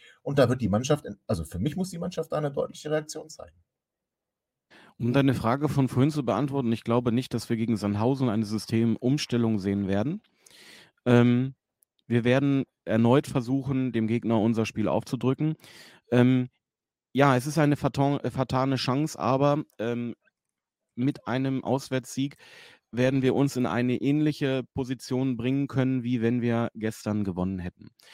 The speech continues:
Speaker 2: Und, äh, dann würden wir uns in, im oberen Drittel, ähm, festsetzen können. Es ist auch nächste Woche möglich, äh, auf die Relegation zu springen. Ähm,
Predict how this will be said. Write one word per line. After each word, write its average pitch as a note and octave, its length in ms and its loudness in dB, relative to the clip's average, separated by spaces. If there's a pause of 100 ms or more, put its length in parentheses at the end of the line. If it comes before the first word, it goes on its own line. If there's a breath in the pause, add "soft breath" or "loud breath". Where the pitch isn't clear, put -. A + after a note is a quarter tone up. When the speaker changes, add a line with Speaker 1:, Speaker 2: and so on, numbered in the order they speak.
(300 loud breath)
Speaker 2:
Und, A#2+ 380 4
äh, A2+ 300 2 (720)
dann B2+ 360 -2
würden C#3 420 2
wir C#3 160 2
uns B2+ 280 0
in, A#2+ 420 -2
im A2 180 -2
oberen C3 400 0
Drittel, C3 440 0 (480 soft breath)
ähm, A#2+ 280 4
festsetzen D3 680 -2
können. C#3+ 300 0
Es A2 180 -6
ist A2+ 100 -4
auch A2 240 2
nächste C3 340 -2
Woche C3 220 -2
möglich, B2+ 640 0
äh, G#2+ 300 -2 (220)
auf A#2+ 200 -4
die B2 100 -4
Relegation A2+ 640 0
zu - 140 -6
springen. D#3+ 400 -4 (600 loud breath)
Ähm, B2+ 440 4